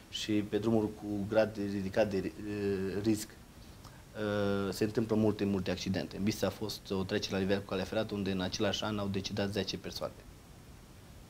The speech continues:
Și nimeni nu făcea nimic în acest sens. Vedem că cei de la C F R sunt deficitari în a, în a instala aceste bariere la trecere la nivel cu calea ferată și am văzut necesitatea unei legi,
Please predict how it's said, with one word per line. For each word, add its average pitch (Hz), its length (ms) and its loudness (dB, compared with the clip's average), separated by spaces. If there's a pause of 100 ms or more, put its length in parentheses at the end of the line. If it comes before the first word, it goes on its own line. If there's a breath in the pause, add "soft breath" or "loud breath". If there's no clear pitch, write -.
Și - 320 -4
nimeni 120 340 10
nu 113 60 10
făcea 107 300 4
nimic 101 340 4
în 92 80 -2
acest 90 260 -2
sens. 120 200 4
Vedem 104 220 2
că 104 100 -6
cei 107 180 0
de 104 100 2
la 95 140 4
C 92 60 -4
F - 180 -6
R 101 180 0
sunt 98 240 -6
deficitari 98 540 2
în 95 100 0
a, 92 260 -4 (720 soft breath)
în 104 60 -6
a 101 60 2
instala 101 340 6
aceste 107 360 4
bariere 95 520 8
la 95 120 8
trecere 98 300 -2
la 95 60 0
nivel 98 160 -2
cu - 80 -10
calea 92 160 -2
ferată 143 300 0
și 131 520 2 (460 loud breath)
am 123 160 2
văzut 120 240 6
necesitatea 113 720 4
unei 104 240 6
legi, 98 360 6